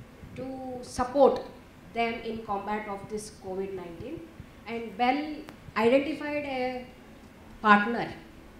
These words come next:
who, who had a ventilator already. And then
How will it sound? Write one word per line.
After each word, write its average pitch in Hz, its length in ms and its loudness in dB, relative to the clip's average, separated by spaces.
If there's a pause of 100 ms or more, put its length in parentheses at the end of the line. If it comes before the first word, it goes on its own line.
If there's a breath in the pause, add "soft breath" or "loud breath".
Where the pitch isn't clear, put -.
(120)
who, 233 80 -8
who 262 320 -4
had 247 360 6
a 262 300 0 (880)
ventilator 214 580 0
already. 185 600 -4 (640)
And 214 260 -6
then 254 460 -2